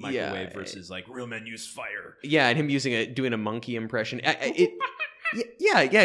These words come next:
Speaker 1: a lot like that, kind of less grunty and more, more, uh, higher register Simeon. I didn't
Speaker 2: Yeah.
Speaker 1: record tho-, those as grunts 'cause those were monkey noises.
Speaker 2: Yeah.
Speaker 1: Uh, no, but it, it honestly, it, it put me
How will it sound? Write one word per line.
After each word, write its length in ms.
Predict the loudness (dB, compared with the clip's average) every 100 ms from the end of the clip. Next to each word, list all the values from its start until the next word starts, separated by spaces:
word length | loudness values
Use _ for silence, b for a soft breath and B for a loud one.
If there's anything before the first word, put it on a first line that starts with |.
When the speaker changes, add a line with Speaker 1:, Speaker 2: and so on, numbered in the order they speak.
| 8
Speaker 1:
a 180 | 6 4
lot 180 | 4
like 120 | 2 2
that, 140 | 2
kind 140 | 2
of 120 | 0 0
less 240 | 0 -2
grunty 500 | -2 0 0 0 0
and 80 | 0
more, 360 | 2 2 2 2
more, 440 | 2 4 2 2
uh, 220 | 2 2 0
higher 320 | -2 2 2
register 640 | 2 2 -2 -6 -4 -4 -4
Simeon. 680 | -4 -2 -2 -2 -2 -4 2
I 120 | 2
didn't 160 | 4 2
Speaker 2:
Yeah. 40 |
Speaker 1:
record 320 | 0 2 2
tho-, 160 | 2 0
those 300 | 0 -2 -2
as 140 | -8
grunts 400 | -4 -2 -2 -6
'cause 120 | -8 -4
those 200 | -6 -6
were 80 |
monkey 320 | -6 -6 -8 -10
noises. 460 | -10 -10 -10 -6
Speaker 2:
Yeah. 160 | -6 -8 -16 B B B B -2
Speaker 1:
Uh, 420 | 2 4 4 2 -2
no, 200 | 0 4
but 120 | 4 6
it, 180 | 4 4
it 160 | 0
honestly, 400 | 2 0 2 0
it, 140 | 0 0
it 220 | -2 0
put 160 | -2 0
me 220 | -2